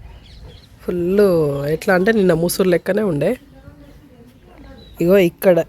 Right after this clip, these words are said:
ఈ పాలకూర తెంపుకొనే వంట చేసుకోవడం. టమాటాలు, వంకాయలు, అక్కడ చుక్క కూర ఉంది, అన్నీ ఇక్కడే.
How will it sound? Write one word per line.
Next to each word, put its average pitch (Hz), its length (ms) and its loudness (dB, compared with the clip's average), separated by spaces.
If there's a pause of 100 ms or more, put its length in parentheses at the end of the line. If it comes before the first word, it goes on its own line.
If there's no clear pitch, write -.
(120)
ఈ 170 180 -2 (100)
పాలకూర 175 480 2
తెంపుకొనే 185 760 0 (400)
వంట 175 200 2
చేసుకోవడం. 156 560 0 (680)
టమాటాలు, 175 560 2 (100)
వంకాయలు, 170 640 2
అక్కడ 180 280 -2
చుక్క 185 340 -2
కూర 175 240 0
ఉంది, 151 320 -4
అన్నీ 208 380 2
ఇక్కడే. 196 540 2